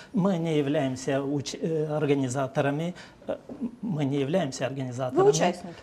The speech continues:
Speaker 1: Участники. Ну, можно сказать, что другое дело, н-, многие наши местные избранники, примары, советники были среди
Speaker 2: Мгм.
Speaker 1: тех, кто начинали эти акции, если сказать о коммуне Паркова, о господине примаре Ме-, Марчеле, э,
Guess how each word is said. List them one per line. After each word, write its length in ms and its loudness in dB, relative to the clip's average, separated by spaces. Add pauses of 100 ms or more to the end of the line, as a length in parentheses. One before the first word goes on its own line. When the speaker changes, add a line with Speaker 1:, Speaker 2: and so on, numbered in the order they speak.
(180)
Speaker 1:
Участники. 800 0 (100)
Ну, 120 4
можно 340 2
сказать, 340 2
что 240 4
другое 360 2
дело, 320 4
н-, 220 -4
многие 460 0
наши 380 0
местные 540 0
избранники, 520 -2
примары, 540 0
советники 640 -2 (120)
были 400 4
среди 380 -2
Speaker 2:
Мгм. 160 4
Speaker 1:
тех, 180 6 (320)
кто 280 4
начинали 720 2
эти 160 -2
акции, 320 2
если 160 -2
сказать 440 -4
о 300 0 (300)
коммуне 340 2
Паркова, 720 6
о 340 4
господине 500 -2
примаре 420 2
Ме-, 200 0
Марчеле, 640 2
э, 340 0